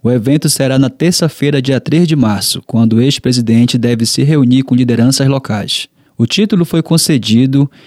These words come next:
em outubro do ano passado pelo Conseil de Paris, o equivalente a uma Câmara dos Vereadores. Na época, Lula ainda estava preso.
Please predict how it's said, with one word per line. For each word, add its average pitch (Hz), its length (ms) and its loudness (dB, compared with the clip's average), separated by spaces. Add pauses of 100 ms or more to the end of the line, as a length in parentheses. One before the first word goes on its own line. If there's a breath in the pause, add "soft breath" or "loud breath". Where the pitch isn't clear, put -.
(160 soft breath)
em 120 100 2
outubro 185 460 0
do 147 80 0
ano 160 160 2
passado 135 560 -2
pelo 135 240 0
Conseil 143 560 -2
de 143 100 0
Paris, 113 600 -2 (280 soft breath)
o 123 160 2
equivalente 135 800 0
a 127 60 0
uma 131 220 0
Câmara 143 560 0
dos 135 160 0
Vereadores. 107 840 -2 (420)
Na 110 200 0
época, 135 440 -2 (300 soft breath)
Lula 139 280 2
ainda 143 200 2
estava 139 400 -4
preso. 107 460 -2